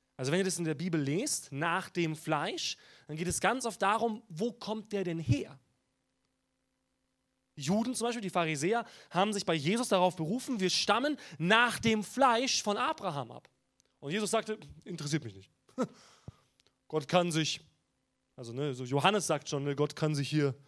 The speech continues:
eigene Kinder machen. Jesus bestätigt das, er sagt, wenn ihr Abraham kennen würdet, würdet ihr mich annehmen, weil Abraham sah meine Tage und freute sich.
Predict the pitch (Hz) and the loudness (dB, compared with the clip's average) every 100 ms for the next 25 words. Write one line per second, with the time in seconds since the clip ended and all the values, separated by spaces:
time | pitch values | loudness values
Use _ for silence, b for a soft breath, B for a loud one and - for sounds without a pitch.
0 | b b b b 160 165 165 156 180 170 | b b b b 2 2 0 0 0 0
1 | 156 160 151 143 147 147 - - 131 - | 0 0 -2 -4 -4 -4 -8 -10 -8 -4
2 | 160 156 - 143 - 131 123 123 - - | -4 -4 -6 -6 -6 -6 -6 -8 -12 -20
3 | _ _ _ _ _ _ _ _ _ 123 | _ _ _ _ _ _ _ _ _ -8
4 | 120 120 143 139 135 135 156 139 120 - | -2 -2 0 -2 6 6 6 4 -6 -14
5 | - 151 240 202 139 147 - - _ _ | -4 0 0 0 0 -2 -4 -10 _ _
6 | _ _ _ _ _ _ _ 123 131 131 | _ _ _ _ _ _ _ -6 -4 -4
7 | - 170 254 160 175 160 131 151 311 - | -2 -2 0 0 0 0 0 0 0 0
8 | 139 175 151 165 202 160 139 170 196 180 | 0 0 2 2 2 0 0 0 0 0
9 | 151 226 262 107 110 - | -2 -6 -6 -10 -18 -20